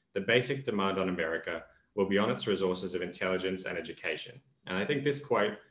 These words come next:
is a good way of summarizing that, you know, no matter what problem the society is actually facing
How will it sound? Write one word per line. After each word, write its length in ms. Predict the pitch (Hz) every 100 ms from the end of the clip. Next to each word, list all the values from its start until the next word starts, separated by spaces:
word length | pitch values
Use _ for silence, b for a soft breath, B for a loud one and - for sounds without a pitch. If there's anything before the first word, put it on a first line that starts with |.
| b
is 140 | 110 107
a 60 |
good 200 | 117 131
way 140 | 123 117
of 100 | -
summarizing 760 | 123 117 101 90 87 95 90
that, 300 | 85 85 - _ -
you 80 |
know, 160 | 95 92
no 200 | 101 110
matter 280 | 117 123 113
what 300 | 117 117 -
problem 640 | 120 110 110 104 107 - - _ _
the 100 | -
society 600 | 98 101 - 98 98 98
is 120 | 95 90
actually 360 | 92 - 98
facing 560 | 90 135 139 123 104